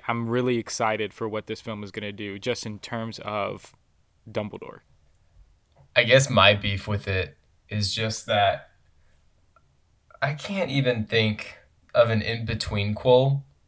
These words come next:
Speaker 2: more than what this will have to be. Like,
Speaker 1: Yeah.
Speaker 2: Secrets of Dumbledore doesn't scream, it's the penultimate, it's the finale. It
Speaker 1: Right.
Speaker 2: also isn't the direct sequel to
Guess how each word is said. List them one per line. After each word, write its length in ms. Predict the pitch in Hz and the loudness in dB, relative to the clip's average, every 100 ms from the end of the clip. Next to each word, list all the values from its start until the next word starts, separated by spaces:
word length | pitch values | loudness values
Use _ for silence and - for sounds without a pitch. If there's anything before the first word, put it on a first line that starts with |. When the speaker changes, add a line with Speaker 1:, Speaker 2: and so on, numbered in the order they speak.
| _ _ _ _ _ | _ _ _ _ _
Speaker 2:
more 400 | - 110 113 110 | -4 2 4 4
than 480 | 107 101 98 95 - _ _ _ _ _ - | 6 4 4 -2 -8 _ _ _ _ _ -4
what 240 | 110 107 | -2 -2
this 220 | 101 98 | -2 -4
will 100 | - | -4
have 220 | 95 - - | -4 -4 -8
to 80 | - | -10
be. 320 | - - - _ - - - _ _ | -8 -8 -12 _ -20 -20 -20 _ _
Like, 240 | 123 117 104 | 6 8 6
Speaker 1:
Yeah. 60 | - _ | -2 _
Speaker 2:
Secrets 440 | - 156 156 170 156 | -4 -2 0 2 2
of 100 | 143 | 8
Dumbledore 560 | 139 131 131 123 120 | 8 8 4 4 4
doesn't 360 | 113 113 123 117 | 6 6 6 2
scream, 760 | - - 110 113 110 107 101 98 _ - | 0 0 -2 0 2 2 2 -4 _ -4
it's 280 | 120 110 - | -2 0 0
the 320 | - 101 92 95 | -2 -6 -6 -4
penultimate, 800 | 113 113 135 139 135 127 123 - _ _ | 2 8 8 8 4 6 4 -2 _ _
it's 220 | 104 110 - | -4 -2 -2
the 120 | 104 | -2
finale. 920 | - 101 104 113 117 110 110 110 107 _ _ - | -4 6 10 12 12 10 10 6 0 _ _ 2
It 80 | |
Speaker 1:
Right. 40 | 104 | 8
Speaker 2:
also 380 | 107 107 113 110 | 8 8 4 2
isn't 340 | 110 120 107 | 0 -2 -4
the 100 | 113 | -4
direct 380 | 107 104 104 104 | 0 6 6 6
sequel 400 | - 110 110 107 | -6 -6 -6 -6
to 500 | - 110 95 95 92 | -4 -4 -2 -4 -6